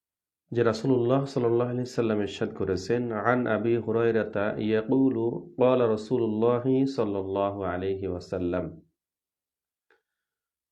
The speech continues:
হযরত আবু হুরায়রা রাদিয়াল্লাহু তাআলা আনহু থেকে বর্ণিত, রাসূলুল্লাহ সাল্লাল্লাহু আলাইহি সাল্লাম ইরশাদ করেছেন, "ইয়াকুনু ফি আখিরিজ জামানে দাজ্জালুনা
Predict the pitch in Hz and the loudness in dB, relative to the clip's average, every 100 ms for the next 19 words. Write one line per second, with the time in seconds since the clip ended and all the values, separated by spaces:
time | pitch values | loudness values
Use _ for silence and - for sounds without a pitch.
0 | - 127 135 135 113 120 135 147 139 135 | -8 0 2 4 2 2 4 6 6 6
1 | 127 113 113 117 123 127 104 98 101 101 | 4 2 2 0 -2 -2 -2 -2 -2 -4
2 | 107 113 110 110 95 95 90 90 98 95 | -6 -6 -4 -2 -2 -2 -2 -4 -2 -2
3 | 104 - - 107 104 113 104 101 107 120 | -2 -6 -4 -4 -2 -4 -2 0 0 0
4 | - 104 98 98 110 110 113 113 101 95 | -4 -2 0 2 0 0 -4 -4 -4 -4
5 | 98 95 95 95 - 104 - 92 90 104 | -4 -4 -6 -8 -8 -8 -4 -4 -4 -2
6 | 113 123 135 - - _ _ _ _ _ | -2 -2 -4 -8 -20 _ _ _ _ _
7 | _ _ _ _ _ _ 123 123 123 - | _ _ _ _ _ _ 0 2 2 4
8 | 151 151 151 151 147 127 123 113 113 110 | 4 6 6 4 2 -2 0 2 2 2
9 | 131 131 120 107 107 110 117 117 120 123 | 2 2 2 0 2 2 2 2 0 0
10 | 127 - 104 101 90 92 101 98 101 117 | -4 -4 0 0 0 0 2 2 2 2
11 | 120 117 117 120 | 2 2 0 0